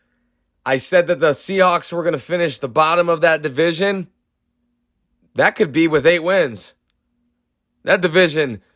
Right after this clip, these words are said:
I'll tell you what, I said earlier, the N F C West is the most impressive division out of all of them.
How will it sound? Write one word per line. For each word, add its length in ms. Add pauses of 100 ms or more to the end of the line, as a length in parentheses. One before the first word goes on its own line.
(240)
I'll 120
tell 200
you 140
what, 460 (640)
I 40
said 240
earlier, 500 (3500)
the 140
N 80
F 100
C 140
West 400
is 340
the 140
most 260
impressive 440
division 400
out 160
of 100
all 220
of 80
them. 180